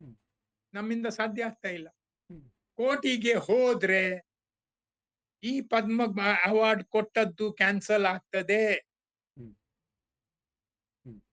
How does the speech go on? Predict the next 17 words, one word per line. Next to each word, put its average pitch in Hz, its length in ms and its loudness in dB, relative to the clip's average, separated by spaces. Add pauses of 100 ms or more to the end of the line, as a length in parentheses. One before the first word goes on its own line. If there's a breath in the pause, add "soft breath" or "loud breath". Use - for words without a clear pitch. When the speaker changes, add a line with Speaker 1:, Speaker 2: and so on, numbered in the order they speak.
(1200)
Speaker 2:
ಯಾರಾದ್ರೂ 233 640 2
ಫಾಲೋ 220 360 2
ಮಾಡಿದ್ರೆ 202 480 0
ಆಗ್ತದೆ. 202 1040 -2 (600)
Speaker 1:
ಹ್ಮ್. 214 100 -20 (1400)
Speaker 2:
ಯಾಕಂದ್ರೆ 208 840 2
ಯಾವ 165 400 2
ರೆಕಾರ್ಡ್ಸ್ 220 640 0
ಇಲ್ಲ 214 420 0
ಅದಕ್ಕೆ 214 440 0
ಕೊಡುವಂತದ್ದ 202 720 0
ಇದ್ರಲ್ಲಿ, 202 840 2
ಅದು 202 300 0 (560)
ಹೋಮ್ 226 360 2
ಮಿನಿಸ್ಟ್ರಿಯೇ 220 880 0
ಹೇಳ್ತಾ 196 560 0
ಇದೆ. 196 640 0